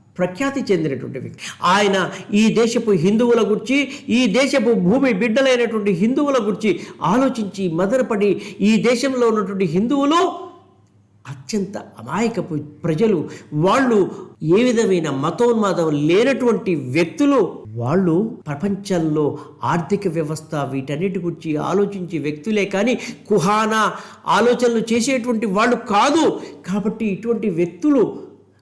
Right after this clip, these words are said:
కులం పేరుతో విడిపోతే మంచిది కాదు, కలిసి ఉండాలి అని ఆ రోజే సావర్కర్ గారు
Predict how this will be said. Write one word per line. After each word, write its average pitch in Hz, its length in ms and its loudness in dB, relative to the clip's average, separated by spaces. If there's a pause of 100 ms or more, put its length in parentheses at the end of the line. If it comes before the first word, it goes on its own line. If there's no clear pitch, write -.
(200)
కులం 214 260 0
పేరుతో 185 460 0
విడిపోతే 175 760 -2
మంచిది 165 540 0
కాదు, 214 480 2 (300)
కలిసి 262 280 0
ఉండాలి 233 680 2 (100)
అని 165 300 2 (120)
ఆ 160 160 2
రోజే 285 360 4
సావర్కర్ 240 680 2
గారు 190 380 2